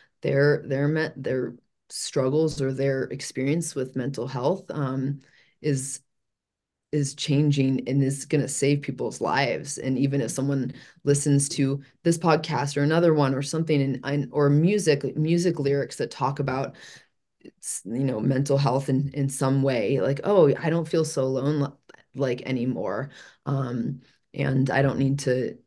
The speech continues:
like, it doesn't need to get to the point of, of where, you know, people taking their lives or what that kind of,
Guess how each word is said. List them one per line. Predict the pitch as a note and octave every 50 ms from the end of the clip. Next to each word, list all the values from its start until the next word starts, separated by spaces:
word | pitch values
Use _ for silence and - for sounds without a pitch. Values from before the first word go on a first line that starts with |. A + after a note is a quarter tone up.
| _ -
like, | C3+ C3 C3 C#3
it | C3+ B2+
doesn't | A#2+ B2 - A2 E2
need | B2 B2+ C3 -
to | - A#2+ D#2+
get | D#2+ - - B2+ B2+ -
to | - C#3+
the | A#2 A#2
point | - - B2+ B2+ B2+ A2+
of, | A2 C#3 C#3 - - - D#3 C#3+ - -
of | C#3+ C#3+ -
where, | A#2+ A#2 A2+ A2 -
you | - C#3+
know, | C#3 C3+ C3+
people | - F#2+ - - - -
taking | - - C#3 - - -
their | C#3 C3+ C3+
lives | D3+ F3 F3+ F3+ E3+ D#3 D#3+ D3
or | C3+
what | C#3 C3+ B2+ C3 C#3
that | F2 A2+ - -
kind | - B2+ B2+ B2
of, | A#2+ C3 C3+